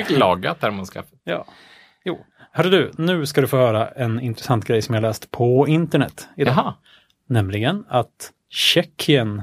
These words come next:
Speaker 2: ska byta namn.
Speaker 1: Du skojar med mig.
Speaker 2: Ja, delvis skojar jag med dig. Men Tjeckien ska byta namn på engelska.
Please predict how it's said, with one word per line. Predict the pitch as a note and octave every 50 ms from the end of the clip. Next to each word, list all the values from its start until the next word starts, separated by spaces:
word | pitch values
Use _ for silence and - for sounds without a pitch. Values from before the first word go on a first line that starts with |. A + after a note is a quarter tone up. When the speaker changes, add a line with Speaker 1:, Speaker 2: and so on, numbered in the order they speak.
| G2 - _ _
Speaker 2:
ska | - - - A#2+
byta | A2 G#2+ G2+ A2
namn. | A#2 E3+ F#3+ - - - _ _ _ _ _ _ _ _ _ _ _ -
Speaker 1:
Du | - D#3+
skojar | D3 - - E3 D3 A#2 G2+ F2
med | E2+ E2
mig. | D#2+ D#2+ E2 - _ _ _ _ _ _ _ _ -
Speaker 2:
Ja, | E2+ G2 A#2+ B2+ D3 - _ _ -
delvis | D3 D3+ D3+ D3 C#3+ C#3+ B2+ -
skojar | - - - A2 G#2 G#2 G2+
jag | G#2 G2+
med | G2+ -
dig. | - - - - -
Men | C#3 B2+ A#2+ B2 -
Tjeckien | - - - - D#3+ D3 D3+ - - C#3+ B2 A#2+
ska | B2 - C3+
byta | A#2 A#2+ A2+ - C3
namn | A#2 A2 G#2+ G#2+ A2 A#2+ A#2+
på | - - -
engelska. | F#3 G#3 F#3 C#3 G#2+ A2+ - - - - -